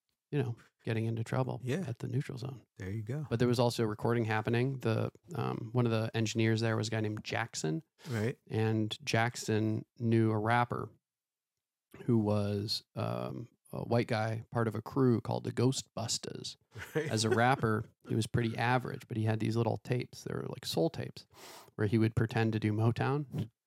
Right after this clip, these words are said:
Speaker 2: Oh, wow.
Speaker 1: And, um,
Speaker 2: <laughs>
Speaker 1: Jackson heard the records and he said, "This is incredible.
Speaker 2: Right.
Speaker 1: We're gonna record this."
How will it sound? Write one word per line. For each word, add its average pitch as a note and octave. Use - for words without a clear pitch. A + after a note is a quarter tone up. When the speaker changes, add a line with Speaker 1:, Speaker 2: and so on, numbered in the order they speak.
Speaker 2:
Oh, A#2
wow. A2+
Speaker 1:
And, A2
um, G#2+
Speaker 2:
<laughs> -
Speaker 1:
Jackson B2
heard A#2+
the A#2
records A#2
and B2
he A#2
said, C#2
"This -
is D3
incredible. A2
Speaker 2:
Right. G#2
Speaker 1:
We're A#2+
gonna B2
record B2
this." -